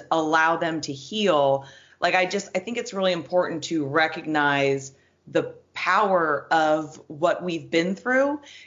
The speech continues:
and how, like, our body is gonna remember that, even though our mind is trying to forget it on, on every level. So I love, I, I'm fascinated by E M D R. I had no idea that that was part of your, your healing process.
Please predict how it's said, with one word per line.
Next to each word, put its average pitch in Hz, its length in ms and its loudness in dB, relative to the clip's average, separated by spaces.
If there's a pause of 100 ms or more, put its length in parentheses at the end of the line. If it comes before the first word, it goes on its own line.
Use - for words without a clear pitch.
(100)
and 170 220 0
how, 175 340 2
like, 165 160 0
our 156 140 2
body 180 520 2
is 147 140 -4
gonna 160 420 -2 (160)
remember 160 600 0
that, 143 280 0
even 165 240 -2
though 151 160 4
our 147 100 4
mind 147 440 2
is 135 300 -4 (180)
trying 147 340 -2
to 151 120 -10
forget 143 380 -2
it 139 100 2
on, 135 320 -6
on 139 180 -2
every 139 280 0
level. 131 440 -2 (300)
So 175 180 2
I 165 200 2
love, 180 480 2 (200)
I, 170 280 -2
I'm 151 140 0
fascinated 156 580 0
by 131 280 -2
E 143 140 0
M 139 140 -2
D 143 160 -2
R. 135 180 0
I 143 60 2
had 156 180 -2
no 160 140 0
idea 143 240 0
that 139 160 0
that 143 180 2
was - 140 -8
part 147 340 0
of 143 100 -6
your, 139 560 2
your 139 200 -2
healing 143 360 -2
process. - 640 -6